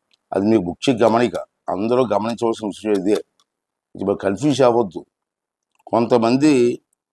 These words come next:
ఎన్టీఆర్ ఏరియా హాస్పిటల్లోని, కొంతమందికి మన పెద్ద బొడ్డేపల్లిలో ఉన్నట్టు మార్కెట్ యార్డ్‌లోని రక్తదాన శిబిరాలు ఏర్పాటు చేస్తున్నాను. అది కూడా ఎన్టీఆర్ హాస్పిటల్కి ఎంతమంది ఎ-, ఎవరు వెళ్ళాలి,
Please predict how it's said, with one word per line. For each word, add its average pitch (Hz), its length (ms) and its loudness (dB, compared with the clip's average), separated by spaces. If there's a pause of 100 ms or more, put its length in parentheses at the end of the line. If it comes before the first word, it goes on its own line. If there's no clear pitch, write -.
(120)
ఎన్టీఆర్ 131 580 4
ఏరియా 120 320 2
హాస్పిటల్లోని, 117 760 -4 (760)
కొంతమందికి 123 800 0
మన 123 160 -4
పెద్ద 107 260 0
బొడ్డేపల్లిలో 135 760 2
ఉన్నట్టు 117 260 -8
మార్కెట్ 104 560 -6
యార్డ్‌లోని 104 500 -4 (760)
రక్తదాన 113 580 0
శిబిరాలు 107 460 -2
ఏర్పాటు 95 440 -6
చేస్తున్నాను. 80 440 -12 (1700)
అది 131 200 2
కూడా 147 300 6 (1040)
ఎన్టీఆర్ 147 540 4 (240)
హాస్పిటల్కి 110 480 2
ఎంతమంది 110 380 -2
ఎ-, 107 460 0
ఎవరు 101 200 -2
వెళ్ళాలి, 107 460 0